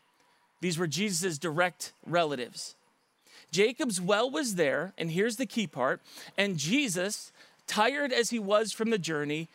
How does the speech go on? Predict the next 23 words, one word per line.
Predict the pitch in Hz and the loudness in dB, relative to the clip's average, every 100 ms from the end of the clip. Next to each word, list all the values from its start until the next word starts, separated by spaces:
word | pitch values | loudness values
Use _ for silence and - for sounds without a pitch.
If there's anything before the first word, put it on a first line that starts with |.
| _ | _
sat | - - 196 170 | -10 2 2 2
down | 165 170 180 | 0 0 0
by | 151 170 | 0 2
the | 165 | 2
well. | 147 131 117 - _ _ - | 0 0 -2 -6 _ _ -6
It | 147 | -2
was | 151 | 0
about | 156 143 135 156 | 2 2 0 -4
noon. | 160 135 107 - _ _ _ _ _ _ _ _ _ _ _ _ - - 180 | -4 -4 -6 -14 _ _ _ _ _ _ _ _ _ _ _ _ -20 -8 2
We | 226 | 4
need | 262 | 4
to | 262 | 4
look | 254 254 | 2 2
intently | 226 - 240 247 247 | -2 -2 -2 2 0
at | 220 | 2
the | 208 | 0
words | 180 208 185 170 | 0 0 0 -4
of | |
verse | 143 165 180 | -2 -2 -2
six. | - 147 120 - | -4 -6 -6 -12
Hear | - 202 208 | -2 0 2
them | 220 | 0
again. | 165 135 120 | 0 -2 -4